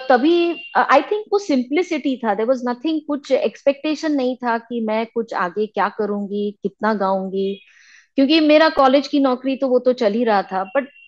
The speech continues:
सीखना है मुझे। ये गायकी जो है इतनी भाग गई कि ये कर क्या रही है, मतलब, अ, और, और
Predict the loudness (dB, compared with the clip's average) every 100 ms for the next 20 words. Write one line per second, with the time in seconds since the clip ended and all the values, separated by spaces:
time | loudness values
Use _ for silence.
0 | _ _ -4 -2 2 2 2 2 2 0
1 | 0 0 2 2 2 -2 0 0 0 -4
2 | -8 _ _ _ -8 -4 -2 0 2 2
3 | 2 0 -2 -8 _ _ _ -6 -2 -2
4 | -2 0 0 2 2 4 2 0 -4 -8
5 | -8 0 0 0 -4 0 2 0 -2 -2
6 | 2 2 4 4 4